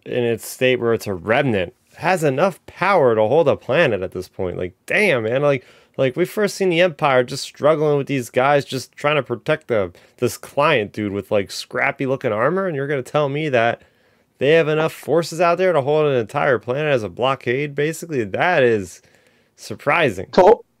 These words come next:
Speaker 2: to hold off Mandalorians, that's another thing, too, that was, was interesting me was,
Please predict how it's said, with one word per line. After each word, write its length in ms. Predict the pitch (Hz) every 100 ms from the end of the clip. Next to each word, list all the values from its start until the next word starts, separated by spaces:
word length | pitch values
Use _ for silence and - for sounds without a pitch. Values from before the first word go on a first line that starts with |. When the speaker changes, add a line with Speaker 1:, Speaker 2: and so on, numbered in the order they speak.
| -
Speaker 2:
to 60 | 156
hold 200 | 202 214
off 180 | 214 208
Mandalorians, 760 | 165 175 156 143 196 151 120
that's 240 | - 269
another 240 | 254 233 220
thing, 200 | 196 160
too, 160 | -
that 100 | 196
was, 240 | 131 123 -
was 320 | 135 135 120 -
interesting 480 | 147 131 147 - 139
me 140 | 139
was, 340 | 131 123 120